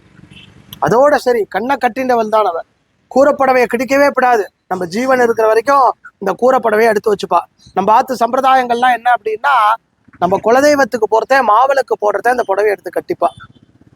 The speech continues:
ஆத்துல மங்களி பொண்டுகளோ மங்களகரமான காரியம் பண்றதே ரொம்ப ஜாக்க-,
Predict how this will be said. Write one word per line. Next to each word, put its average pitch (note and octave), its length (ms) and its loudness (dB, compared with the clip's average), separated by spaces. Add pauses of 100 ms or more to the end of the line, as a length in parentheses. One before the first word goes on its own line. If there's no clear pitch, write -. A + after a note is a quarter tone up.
(120)
ஆத்துல C#4 340 2
மங்களி C4 360 0
பொண்டுகளோ B3+ 420 2
மங்களகரமான A#3+ 640 2
காரியம் A#3 380 0
பண்றதே G#3+ 340 -2
ரொம்ப G#3 220 0
ஜாக்க-, G#3 300 0